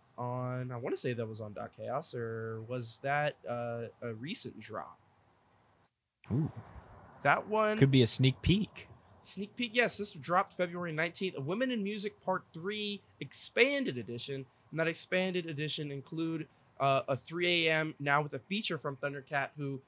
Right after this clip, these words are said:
Speaker 1: gave his signature bass lines, gave his signature smooth, silky voice, and something that I really enjoyed.
Speaker 2: Can't miss it.
Speaker 1: Exactly. So, uh, we also had a single from Still Woozy.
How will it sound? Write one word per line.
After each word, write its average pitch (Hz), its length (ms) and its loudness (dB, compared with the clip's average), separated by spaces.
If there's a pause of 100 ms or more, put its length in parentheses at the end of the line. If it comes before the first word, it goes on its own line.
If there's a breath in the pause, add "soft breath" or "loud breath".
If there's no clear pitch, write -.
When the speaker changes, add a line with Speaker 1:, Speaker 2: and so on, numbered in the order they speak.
(140)
Speaker 1:
gave 233 180 -2
his 262 120 -6
signature 196 420 -2
bass 131 400 -2
lines, 135 480 -2 (200 soft breath)
gave 180 240 2
his 160 120 -4
signature 143 580 -4 (140)
smooth, 185 580 -2
silky 160 480 -4
voice, 156 520 0
and 156 340 0
something 240 360 -4
that 185 120 2
I 160 60 4
really 156 320 0
enjoyed. 131 460 -4 (1300)
Speaker 2:
Can't 120 200 6
miss 143 180 8
it. 104 100 4 (380)
Speaker 1:
Exactly. 120 580 -2 (380 loud breath)
So, 190 340 6
uh, 180 300 8
we 180 140 2
also 185 260 4
had 196 220 4
a 165 100 4
single 190 420 0
from 165 260 -4
Still 190 580 4
Woozy. 175 560 0